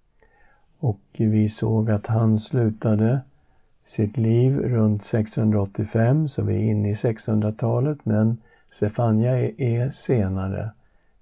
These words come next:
Vi har satt ett startdatum på honom på sexhundratrettioåtta. Vi ska se lite grann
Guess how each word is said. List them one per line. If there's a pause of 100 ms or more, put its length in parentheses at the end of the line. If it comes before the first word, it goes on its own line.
Vi
har
satt
ett
startdatum
på
honom
på
sexhundratrettioåtta.
Vi
ska
se
lite
grann